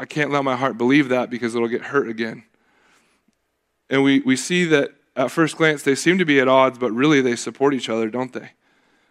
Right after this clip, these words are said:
Only if you see the depth of what's wrong with you can you really appreciate the unbelievable patience, the unmatched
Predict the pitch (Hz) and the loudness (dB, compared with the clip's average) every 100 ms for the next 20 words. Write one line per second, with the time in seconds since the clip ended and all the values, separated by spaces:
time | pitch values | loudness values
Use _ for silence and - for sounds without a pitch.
0 | _ _ - 170 220 208 190 185 - 165 | _ _ 2 6 8 6 6 0 4 4
1 | 147 123 147 165 160 _ 123 127 127 - | 4 0 2 2 0 _ -2 2 2 2
2 | 135 160 190 160 120 110 113 113 135 131 | 4 6 4 2 -4 -4 -4 -4 -6 -4
3 | 135 160 170 151 - 143 131 - 123 123 | 2 6 6 4 0 -4 -4 0 2 2
4 | - _ _ _ _ _ _ 120 294 - | -4 _ _ _ _ _ _ 2 2 4
5 | 165 196 180 175 160 143 139 131 143 143 | 2 4 6 6 6 4 -2 0 -2 -2
6 | - 95 - - - _ _ _ _ _ | -6 -12 -14 -18 -20 _ _ _ _ _
7 | _ _ _ _ - 165 175 214 214 196 | _ _ _ _ 2 4 6 4 6 6
8 | 190 180 - - - | 4 2 -4 -10 -12